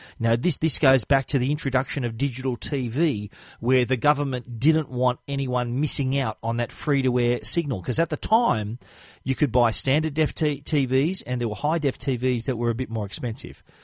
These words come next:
Fast forward to today, and nearly every home has a high definition television. So the, the fact that the, the, the broadcasts are in standard definition,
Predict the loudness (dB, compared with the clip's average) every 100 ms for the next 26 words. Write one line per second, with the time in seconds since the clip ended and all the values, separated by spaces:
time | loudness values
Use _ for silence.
0 | -20 -20 -2 2 2 2 4 4 0 -2
1 | 2 4 4 2 0 0 2 2 0 0
2 | -2 2 0 2 2 4 2 -2 -2 0
3 | -2 2 4 4 2 2 0 -2 -4 -6
4 | -8 -6 -2 -2 -2 -8 -12 -20 _ -20
5 | -20 -6 4 6 6 2 -8 -16 -2 0
6 | 0 0 0 2 0 -2 0 0 -2 _
7 | _ -12 0 0 2 2 0 0 -10 -4
8 | 4 6 4 4 2 2 2 0 -2 0
9 | 0 0 0 0 0 0 2 2 -2 -4